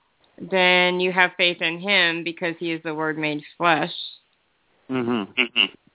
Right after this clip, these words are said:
Speaker 1: And, uh, you know, you were standing on the word for a really, really long time. And, uh, well, you've always stood on the word. As you were talking about earlier, you were standing on the scriptures,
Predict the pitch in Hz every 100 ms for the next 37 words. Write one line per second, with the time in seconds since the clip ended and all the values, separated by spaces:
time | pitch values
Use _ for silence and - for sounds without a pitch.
0 | _ 185 180 175 175 170 180 180 190 175
1 | 170 196 254 226 - 185 170 170 165 160
2 | 156 151 160 160 160 - 165 156 156 156
3 | - - - _ - 165 170 160 170 170
4 | 170 170 170 165 165 165 156 156 151 -
5 | 190 190 156 151 165 - 165 160 160 -
6 | 165 160 165 165 165 165 170 160 180 208
7 | 202 170 160 156 156 160 - 165 160 165
8 | 180 170 165 151 147 156 175 175 156 156
9 | 151 _ _ _ - 170 170 165 180 170
10 | 165 156 156 147 - - 175 - 165 151
11 | 147